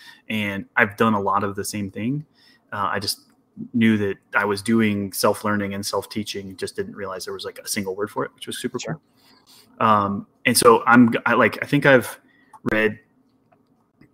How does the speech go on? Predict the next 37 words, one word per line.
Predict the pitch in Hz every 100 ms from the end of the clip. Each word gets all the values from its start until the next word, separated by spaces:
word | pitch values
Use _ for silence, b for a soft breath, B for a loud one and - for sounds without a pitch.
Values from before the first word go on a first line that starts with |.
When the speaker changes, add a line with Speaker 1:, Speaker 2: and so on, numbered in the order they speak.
| _ -
Speaker 1:
ten | - 120
books | 117 120 - -
lately | 110 107 107 104
on | 101
nonprofit, | 104 104 110 104 104 104 - -
um, | 101 95 95 82 _ _ -
fundraising | 117 110 104 101 98
specifically. | - - 104 95 101 101 - b b b b _ -
Um, | 101 95 92 90 92 92 - -
I, | 110 -
there's | 107 98
a | 101
whole | 113
podcast | 107 107 - 104 -
that | 104
I've | 101 95 _
basically | - 113 113 110
consumed | 117 - 110
every | 104 104
single | 110 104
episode, | 104 104 104 101
and |
they've | 101
been | 101
running | 101 101
for | 101
about | 101 98
five | 107 98
<laughs> |
years | 101 - - - - - - B B B -
on | 104 101 101
just | 104 113 -
nonprofit | 107 101 104 101 - -
management | 101 104 101 107 98
and | 101
leadership. | 107 110 123 _ b b b - 104
Um, | 92 92